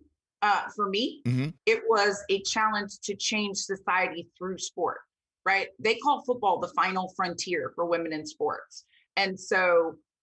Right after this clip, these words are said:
Speaker 1: for us that were sacrificing and not doing it for social media likes, who were really playing the game the way it's, it's supposed to be played, eleven on eleven, full gear,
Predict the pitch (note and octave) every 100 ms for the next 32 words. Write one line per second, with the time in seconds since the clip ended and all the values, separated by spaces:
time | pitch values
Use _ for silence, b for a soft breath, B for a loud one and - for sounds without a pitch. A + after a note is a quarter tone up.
0 | _ G3+ G3+ - B3 A3 F3 - - -
1 | F#3+ F3 F3 - E3+ D#3+ E3+ D#3+ D3+ D3+
2 | D#3+ F3+ G#3 - E3+ E3 E3+ F3 A#3 F#3+
3 | F#3 E3 D#3 E3+ E3 - E3 D#3+ D#3+ E3
4 | D#3+ E3 C#3+ D3 F3+ - - _ _ _
5 | G3+ G#3 F#3+ F3 G3 G#3 G3 G3 G3 F3
6 | E3 E3 E3+ F#3 F3+ F3 E3+ D#3+ - -
7 | - F3 E3 - G3 - D3+ D3 G#3+ G3+
8 | F#3+ E3 E3+ F3 E3+ D#3+ E3 F3 E3+ E3
9 | E3+ E3+ E3+ F3+ F3 E3